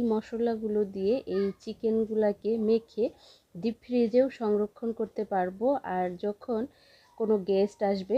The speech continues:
বা খেতে মন চায়, তখন কিন্তু আমরা বের করে শুধু ভেজে খেয়ে নিতে পারবো। তো দশ মিনিটেই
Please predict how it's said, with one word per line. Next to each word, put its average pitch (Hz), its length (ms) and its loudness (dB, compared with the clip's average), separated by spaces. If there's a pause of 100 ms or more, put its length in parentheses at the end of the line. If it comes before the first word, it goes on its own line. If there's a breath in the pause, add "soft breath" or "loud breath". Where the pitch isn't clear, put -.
বা 208 180 2 (160)
খেতে 220 340 -4
মন 202 240 2
চায়, 254 280 -2 (180)
তখন 208 320 -4
কিন্তু 202 300 -6
আমরা 196 240 0
বের 190 280 0
করে 220 260 -2
শুধু 208 300 -4
ভেজে 190 420 -4
খেয়ে 208 240 -4
নিতে 175 280 -2
পারবো। 180 400 -8 (680 loud breath)
তো - 140 -4
দশ 233 220 2 (100)
মিনিটেই 247 480 2